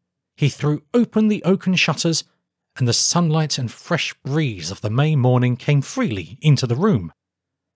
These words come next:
There was now the buzz of voices without, men unloading the wool, men at the workshops and in the granaries, and others waiting at the door of the steward's store for the tools,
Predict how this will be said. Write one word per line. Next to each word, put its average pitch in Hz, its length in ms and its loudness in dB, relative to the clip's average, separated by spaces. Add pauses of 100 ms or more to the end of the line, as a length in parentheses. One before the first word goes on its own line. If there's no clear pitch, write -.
(360)
There 123 140 2
was 131 180 0
now 160 340 2
the 147 140 0
buzz 107 500 0
of 113 80 -2
voices 107 480 -2
without, 110 400 -2 (560)
men 123 260 0
unloading 135 520 2
the 151 80 0
wool, 131 320 2 (240)
men 156 380 2
at 113 140 -6
the 123 80 -4
workshops - 600 0
and 110 120 0
in 143 120 4
the 101 100 -6
granaries, 156 560 0 (340)
and 120 160 -6
others 139 400 2
waiting 156 380 -2
at 95 100 -14
the - 80 -2
door 127 280 2
of 92 60 -12
the 95 60 -6
steward's - 420 -2
store 139 360 0
for - 100 -6
the 131 80 2
tools, 104 520 0